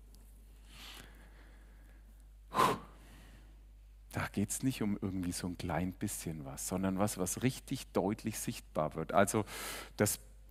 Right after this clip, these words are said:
was am deutlichsten sichtbar ist, wenn so ein Riesenflugzeug mit Banner über uns drüber fliegt, das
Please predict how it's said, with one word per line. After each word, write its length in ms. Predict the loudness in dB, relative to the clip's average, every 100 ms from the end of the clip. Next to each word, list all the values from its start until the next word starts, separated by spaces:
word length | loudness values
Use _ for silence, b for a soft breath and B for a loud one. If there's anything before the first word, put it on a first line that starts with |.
| -20 -20 -20 -20 -20 -20 -18 -2
was 300 | 10 10 12
am 200 | 8 8
deutlichsten 560 | 10 10 10 6 4 4
sichtbar 380 | 2 4 6
ist, 120 | 6 6
wenn 140 | 4
so 80 | 6
ein 140 | 4
Riesenflugzeug 840 | 4 2 0 -2 0 0 4 4 4
mit 200 | 6 10
Banner 240 | 10 10
über 240 | 8 6
uns 160 | 4 4
drüber 280 | 0 6 6
fliegt, 460 | 6 0 0 -2 -12 B B B
das 400 | 10 12 8 4